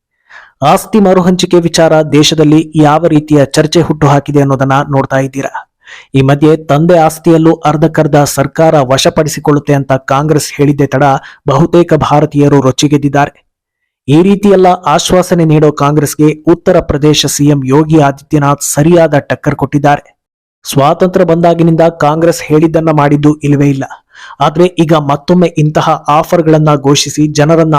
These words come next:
ಆಕರ್ಷಿಸೋದಕ್ಕೆ ಯತ್ನಿಸ್ತಾ ಇದೆ ಅಂತ ಟಾಂಗ್ ಕೊಟ್ಟಿದ್ದಾರೆ. ಅಲ್ಲದೆ ನೆಹರು ಕಾಲದಲ್ಲಿ ಕೊಟ್ಟ ಆಶ್ವಾಸನೆಯನ್ನೇ ಇಂದಿಗೂ ಹೇಳ್ತಾ ಇರೋದಕ್ಕೆ ಕಿಡಿಕಾರಿದ್ದಾರೆ. ಈ ಮಧ್ಯೆ ರಾಹುಲ್ ಹೊಸ ಸ್ಟ್ರಾಟಜಿ ಮಾಡಿ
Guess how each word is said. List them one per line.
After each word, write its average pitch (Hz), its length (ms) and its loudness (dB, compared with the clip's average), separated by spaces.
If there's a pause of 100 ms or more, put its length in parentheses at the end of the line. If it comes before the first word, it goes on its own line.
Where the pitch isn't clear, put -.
(120)
ಆಕರ್ಷಿಸೋದಕ್ಕೆ 156 840 -2
ಯತ್ನಿಸ್ತಾ 147 460 -4
ಇದೆ 143 180 -2
ಅಂತ 135 200 -6
ಟಾಂಗ್ 131 360 -2
ಕೊಟ್ಟಿದ್ದಾರೆ. 139 640 -4 (640)
ಅಲ್ಲದೆ 190 340 2
ನೆಹರು 170 440 2
ಕಾಲದಲ್ಲಿ 175 440 0
ಕೊಟ್ಟ 156 240 -4
ಆಶ್ವಾಸನೆಯನ್ನೇ 156 920 0
ಇಂದಿಗೂ 160 560 2
ಹೇಳ್ತಾ 151 360 0
ಇರೋದಕ್ಕೆ 147 460 0
ಕಿಡಿಕಾರಿದ್ದಾರೆ. 143 920 -2 (460)
ಈ 139 60 4
ಮಧ್ಯೆ 160 340 2
ರಾಹುಲ್ 165 440 0
ಹೊಸ 143 320 -2
ಸ್ಟ್ರಾಟಜಿ 151 640 -2
ಮಾಡಿ 143 420 -2